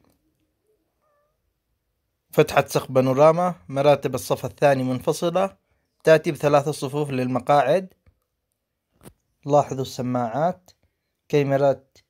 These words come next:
ثري دي محيطية، التحكم بالتكييف أسفل الشاشة، تصميم وشكل جميل جدا.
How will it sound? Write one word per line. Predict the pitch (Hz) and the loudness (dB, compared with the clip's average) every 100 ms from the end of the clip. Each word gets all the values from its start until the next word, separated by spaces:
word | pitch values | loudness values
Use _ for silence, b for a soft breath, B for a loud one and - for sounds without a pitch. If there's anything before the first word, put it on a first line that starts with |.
| _ | _
ثري | - 143 165 | -8 -4 -4
دي | 139 160 185 _ _ _ _ _ _ _ _ _ _ _ _ _ _ _ _ _ _ _ _ - | -4 -8 -8 _ _ _ _ _ _ _ _ _ _ _ _ _ _ _ _ _ _ _ _ -10
محيطية، | 135 139 135 131 160 151 156 180 _ _ _ _ _ _ _ _ _ _ _ _ _ _ _ _ _ - | -6 -4 -4 -4 -4 -2 -2 -4 _ _ _ _ _ _ _ _ _ _ _ _ _ _ _ _ _ -20
التحكم | - - 151 - 160 139 | -8 -2 -2 -2 -4 -4
بالتكييف | 127 120 135 - 131 160 175 _ _ _ _ _ _ _ _ _ _ _ 131 | -6 -8 -10 -8 -8 -8 -10 _ _ _ _ _ _ _ _ _ _ _ -12
أسفل | 110 - 127 | -8 -4 -4
الشاشة، | 110 147 139 151 165 _ _ _ _ _ _ _ _ _ _ _ _ _ _ _ _ _ _ _ _ _ _ _ _ _ _ _ _ _ _ _ _ _ _ _ | -4 -2 -4 -4 -10 _ _ _ _ _ _ _ _ _ _ _ _ _ _ _ _ _ _ _ _ _ _ _ _ _ _ _ _ _ _ _ _ _ _ _
تصميم | 147 - 170 160 | -10 -4 -2 0
وشكل | 135 151 151 127 | -2 -6 -6 -6
جميل | 127 131 139 117 | -4 -4 -4 -6
جدا. | 135 127 123 156 | -8 -6 -6 -6